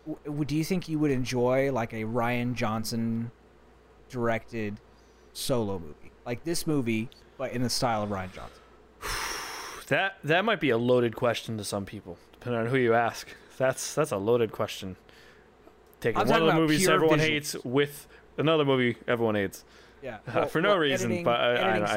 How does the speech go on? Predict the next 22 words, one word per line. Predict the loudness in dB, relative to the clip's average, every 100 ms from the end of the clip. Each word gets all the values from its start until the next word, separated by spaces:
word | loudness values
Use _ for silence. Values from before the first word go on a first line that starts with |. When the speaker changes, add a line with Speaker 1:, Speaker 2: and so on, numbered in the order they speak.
| 2
Speaker 2:
I, | 2
I |
feel. | 0
Speaker 1:
cinematography, | -2 -4 -10 -10 -10 -12 -20 -20 -20 -20 -20 -14
pure | -6 -2 -2 -2
look. | -6 -2 0 -2 -4 -16 -8
By | -4 -2
the | 0
look | 0 -2 -2
of | -4
it, | -6 -6
by | -4 -2
the | -4
kind | -6 -6
of | -6 -6
grittiness | -4 -4 -4 -2
to | 2
Speaker 2:
I | 2 4
Speaker 1:
it. | 4
Speaker 2:
would | 4
actually | 2 0 2 2 2
like, | 2 2 2 0 -2